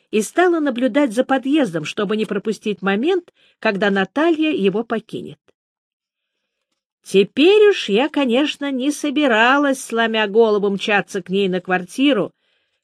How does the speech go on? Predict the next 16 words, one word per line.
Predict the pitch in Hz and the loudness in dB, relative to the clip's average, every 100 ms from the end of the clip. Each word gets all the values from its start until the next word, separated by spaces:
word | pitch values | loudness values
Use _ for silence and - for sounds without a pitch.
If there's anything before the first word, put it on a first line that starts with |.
| _ | _
как | 190 190 | -2 0
сделала | 165 170 359 349 302 | -2 2 4 4 2
это | 294 262 | 0 -2
в | - | -4
случае | - 269 302 - 269 254 - _ _ | -4 -2 -2 0 0 0 -4 _ _
с | - - 247 | -18 -4 2
обыском | 311 285 285 - 269 254 | 2 2 -4 -6 -6 -2
жилища | 196 226 240 247 - 220 214 | 0 0 0 -4 -4 -2 -2
Андрея | 180 185 208 202 | -2 0 2 4
Лапина. | 190 175 - 139 - - _ _ _ _ _ _ _ - | 2 2 -4 -12 -14 -20 _ _ _ _ _ _ _ -8
Таких | 165 233 262 - | -6 -2 -2 0
проблем | 214 170 185 262 240 | 0 2 4 4 2
мне | 202 | -2
больше | 170 240 - 208 | 2 0 0 -2
не | 196 | -2
нужно. | 202 285 190 151 | 0 -2 -4 -10